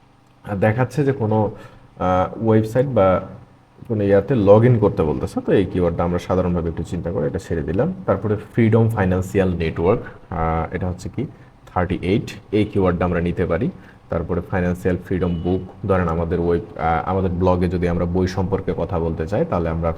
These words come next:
ফাইন্যান্সিয়াল ফ্রিডম বুক এই কিওয়ার্ডটা নিয়ে কা-, আহ, কাজ করতে পারি।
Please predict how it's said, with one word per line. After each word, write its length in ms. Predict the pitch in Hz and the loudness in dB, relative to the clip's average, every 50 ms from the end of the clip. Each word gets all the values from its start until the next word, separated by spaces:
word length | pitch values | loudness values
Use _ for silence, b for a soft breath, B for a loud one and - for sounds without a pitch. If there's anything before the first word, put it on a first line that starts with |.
| - B B B B B B B - - | -8 B B B B B B B -6 -4
ফাইন্যান্সিয়াল 520 | 98 90 90 90 90 90 - 98 90 87 | -2 0 0 0 -2 -2 -2 -2 -2 -2
ফ্রিডম 360 | 90 - 101 92 87 90 85 | -2 -4 -4 -2 -2 -2 -4
বুক 200 | 85 82 92 127 - - | -2 -2 -4 -4 -4 -6
এই 140 | - 82 82 | -6 -6 -6
কিওয়ার্ডটা 420 | 80 - 87 82 82 82 - 82 | -4 -2 -2 -2 -2 -2 -2 -2
নিয়ে 140 | 82 87 92 90 | -2 -2 -4 -4
কা-, 60 | - - | -6 -8
আহ, 460 | - 67 76 80 78 76 78 76 - - - - - - - - - - - - | -8 -6 -6 -4 -4 -4 -6 -6 -8 -12 -16 -20 -20 -20 -20 -20 -20 -20 -8 -6
কাজ 220 | - 80 - - | -6 -6 -6 -4
করতে 260 | - 98 90 - - 90 | -4 -4 -4 -2 -4 -4
পারি। 260 | 80 85 82 104 | -2 -2 -2 -2